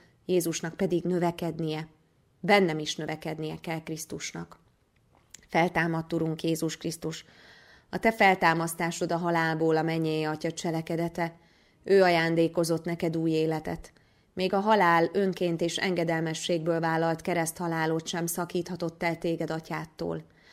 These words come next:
A kereszten átélted a tőle való elszakítottságot, feltámadásod pillanatában pedig átélted, hogy újra együtt vagy az Atyával.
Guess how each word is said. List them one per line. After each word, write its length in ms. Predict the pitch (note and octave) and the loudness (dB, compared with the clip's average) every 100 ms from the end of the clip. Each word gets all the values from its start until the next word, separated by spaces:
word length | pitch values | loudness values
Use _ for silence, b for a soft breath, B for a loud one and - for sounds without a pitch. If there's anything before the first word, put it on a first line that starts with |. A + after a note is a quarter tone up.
| B B B - | B B B -2
A 60 | |
kereszten 420 | - G#3+ G#3 G#3+ | 4 6 4 2
átélted 640 | G3+ G#3 G3 F#3+ F3+ F3+ F3+ | 4 4 2 2 2 2 0
a 120 | E3+ | 0
tőle 300 | G3 F#3+ F3 | 4 4 4
való 260 | E3+ E3+ | 4 2
elszakítottságot, 1200 | - F3+ F3 F3+ F#3 F3+ F3 F3 F#3 F3 F3+ F3+ - B B B B | 2 2 0 -2 -4 -2 -4 -2 -2 0 0 -2 -6 B B B B
feltámadásod 840 | - F#3 F3 E3+ E3+ D#3+ E3 C#3 | 4 4 6 4 4 2 0 -2
pillanatában 840 | - G3 F3+ E3+ D#3+ E3+ D#3+ E3 E3 | 0 0 2 0 -2 0 0 0 -2
pedig 260 | E3 D#3+ | 0 2
átélted, 720 | E3 E3 E3 F3 E3+ F#3 F#3 | 4 2 2 0 0 0 0
hogy 180 | F#3 D#3+ | -2 -2
újra 260 | E3 F3 D#3 | 0 0 0
együtt 380 | E3 D#3+ D#3 - | -2 -2 -4 -6
vagy 180 | D#3 | -6
az 100 | D#3 | -6
Atyával. 680 | D#3+ D#3 D#3+ D#3 D#3+ D#3+ E3 | -8 -6 -6 -4 -4 -6 -8